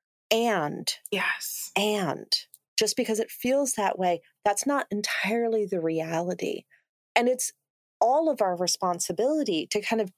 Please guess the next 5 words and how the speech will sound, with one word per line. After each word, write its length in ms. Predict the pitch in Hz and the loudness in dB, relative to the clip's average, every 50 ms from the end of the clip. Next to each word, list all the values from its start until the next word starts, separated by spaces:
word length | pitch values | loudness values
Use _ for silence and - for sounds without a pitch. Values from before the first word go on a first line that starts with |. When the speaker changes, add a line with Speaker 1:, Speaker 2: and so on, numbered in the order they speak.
| - - | -6 -4
Speaker 1:
have 260 | 175 - 220 214 190 | 0 2 2 2 2
that 220 | 208 175 - - | 2 0 0 0
check-in 540 | - - 240 262 254 - 294 269 208 180 156 | 0 2 2 0 0 0 -2 -2 0 -2 -2
moment 500 | 160 147 151 151 - - - - - - - - - _ _ _ _ _ - | -2 -2 -2 -2 -2 -2 -4 -4 -8 -14 -20 -20 -20 _ _ _ _ _ 0
around, 600 | 202 190 185 214 202 196 196 190 196 196 190 | 0 0 2 2 2 2 2 2 2 0 -2